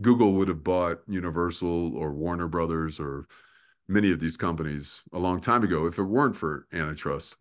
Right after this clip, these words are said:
laws. Uh, and so they're trying to figure out how to become a network and a public square, having built a business plan on being kind of a public, public square. Uh,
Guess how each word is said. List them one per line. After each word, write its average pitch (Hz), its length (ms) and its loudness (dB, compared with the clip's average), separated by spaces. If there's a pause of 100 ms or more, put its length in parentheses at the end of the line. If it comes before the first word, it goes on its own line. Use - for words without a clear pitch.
laws. - 500 -6 (880)
Uh, 71 360 -4 (220)
and 85 220 -2
so 85 640 2
they're 98 160 4
trying 104 380 0
to 92 80 -4
figure 85 320 -2
out 78 180 -6
how 78 220 -8
to 76 500 -8 (440)
become 104 800 2 (260)
a 95 100 -2
network 104 680 4
and 101 160 0
a 92 40 -2
public 87 320 -4
square, 85 680 2 (920)
having 95 340 -2
built 95 240 2
a - 40 0
business 80 360 -4
plan 78 420 -4
on 80 140 -8
being 82 240 -4
kind 82 160 -6
of 71 80 -8
a 76 80 -6
public, 73 360 -6 (120)
public 82 280 -4
square. 95 380 -2 (920)
Uh, 76 320 0